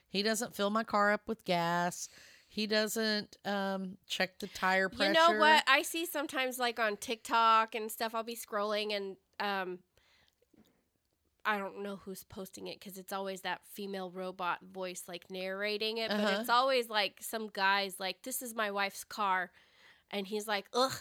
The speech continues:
Speaker 2: look at all the mess." And he's, like, cleaning out her car. And I was like, "Dang, that would be nice."
Speaker 1: Yeah, my, my,
Speaker 2: No,
Speaker 1: no, Mark has
Speaker 2: no.
Speaker 1: never done that. No,
Speaker 2: No,
Speaker 1: no, no.
Speaker 2: my husband doesn't clean out my car
Speaker 1: But,
Speaker 2: for me.
Speaker 1: but you
Speaker 2: But
Speaker 1: know
Speaker 2: that would
Speaker 1: what?
Speaker 2: be
Speaker 1: That
Speaker 2: cool.
Speaker 1: was one of the
Speaker 2: <laughs>
Speaker 1: things. I, I think that's one of those gender role reversals that my dad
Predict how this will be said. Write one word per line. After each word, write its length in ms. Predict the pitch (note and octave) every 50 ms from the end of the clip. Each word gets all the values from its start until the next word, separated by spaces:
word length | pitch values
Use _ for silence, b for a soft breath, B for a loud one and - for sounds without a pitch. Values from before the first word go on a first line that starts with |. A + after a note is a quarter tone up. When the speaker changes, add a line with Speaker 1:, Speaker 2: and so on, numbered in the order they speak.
| B B B B -
Speaker 2:
look 140 | B3 A#3+
at 60 | B3 A#3
all 120 | A3+ A3
the 100 | A3 A3
mess." 340 | G#3+ G#3 G#3+ A3 - - -
And 160 | - A3+ G#3+
he's, 180 | A3+ A#3+ A3+ A3+
like, 160 | B3+ - -
cleaning 320 | - - A3 G#3+ A3 A3 A3+
out 160 | G#3+ G3+ G#3
her 100 | G#3+ G#3
car. 360 | - - - F#3+ F#3+ G3+ G#3+
And 100 | G#3+ G3+
I 40 | G3+ G#3
was 120 | A3 -
like, 160 | G#3+ G3+ F#3+ _ - -
"Dang, 260 | C#4 C#4 A3 F#3+ F#3
that 140 | G#3+ C#4 D#4+
would 140 | D4+ A3 G3
be 140 | - G#3 G3+ G3 F#3+ G#3+
nice." 400 | A#3+ G3 G3 - - - - _ _ _ _ -
Speaker 1:
Yeah, 160 | F#3 F#3 F3+ F3
my, 280 | F3+ G3+ G3+ A3 A3+ - -
my, 220 | F#3 G3 F#3+ F#3+ F3+ E3+
Speaker 2:
No, 280 | C4+ C4+ C4+ C4+ B3 G3
Speaker 1:
no, 60 | E3
Mark 280 | F#3 G#3 A3+ A3 G#3+
has 100 | A3+ G3+
Speaker 2:
no. 80 | A3 A3
Speaker 1:
never 160 | G#3+ A3+ F#3
done 220 | F3 F3+ E3+ E3+ E3
that. 160 | E3 F3 - -
No, 120 | G3 G#3+
Speaker 2:
No, 100 | B3+ A#3+ G#3+ G3+
Speaker 1:
no, 40 | F#3
no. 80 | F#3 F#3+
Speaker 2:
my 80 | A3+
husband 380 | A3 A3+ A3 A3 G#3+ G#3+ G#3+ G3
doesn't 240 | G#3 G3+ F#3+ F3 F#3
clean 200 | - A3+ G3 F#3+
out 140 | F3 D3+ -
my 100 | - -
car 120 | - - G3
Speaker 1:
But, 160 | C4 C4+ F#3+ -
Speaker 2:
for 40 | G3+
me. 80 | D#3 D3+
Speaker 1:
but 200 | D4 D4+ A#3+ C4
you 100 | D4 E4+
Speaker 2:
But 60 | F4
Speaker 1:
know 60 | E4+
Speaker 2:
that 80 | E4 E4
would 40 | E4
Speaker 1:
what? 80 | E4 D#4
Speaker 2:
be 60 | A3
Speaker 1:
That 180 | - D#4 D#4 D#4+ E4+
Speaker 2:
cool. 40 | E4+
Speaker 1:
was 120 | F#4+ E4+ E4
one 180 | E4 E4 E4
of 80 | D#4+ D4+
the 120 | D4+ C#4+
Speaker 2:
<laughs> 80 | - -
Speaker 1:
things. 420 | D4+ C#4+ C#4+ C#4 C#4 C#4 C4 - -
I, 300 | C4 A#3+ C4+ C#4 C4+ - F#3 F3+ G3+
I 100 | A3+ C4
think 280 | - - C#4+ C#4 C4+ -
that's 320 | C#4 B3+ B3+ B3+ - -
one 160 | C4+ C4 B3+ C4
of 140 | B3 G#3
those 240 | G#3+ B3 A3+ A3 - -
gender 420 | - - A3 G#3+ G#3+ G#3+ G#3+ G#3
role 360 | G3 F#3+ F#3 F#3+ G3+ G3+ F#3
reversals 720 | F#3+ G3+ F3+ - G3+ G3+ A3 A3 - C4 A#3+ A#3 A3+ - -
that 220 | G#3+ G3 - -
my 180 | F#3 F#3 F#3 F3+
dad 800 | F3 - - F3+ F3+ F#3 G#3+ A#3+ A#3 G3+ F#3+ F#3 F3+ F3+ G3 F3+